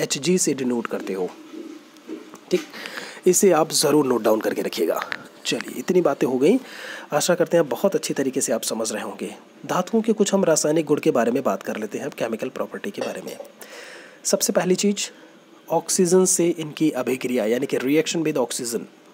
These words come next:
धातुएं oxygen से अभिक्रिया करके oxide बनाती हैं। क्या बनाती हैं? oxide। जैसे यहाँ पर देखिए, एक समीकरण लिखा हुआ है,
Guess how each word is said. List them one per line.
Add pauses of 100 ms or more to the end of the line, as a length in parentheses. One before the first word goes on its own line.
(580)
धातुएं
oxygen
से
अभिक्रिया
करके
oxide
बनाती
हैं।
क्या
बनाती
हैं?
oxide। (280)
जैसे (460)
यहाँ
पर
देखिए,
एक
समीकरण
लिखा
हुआ
है,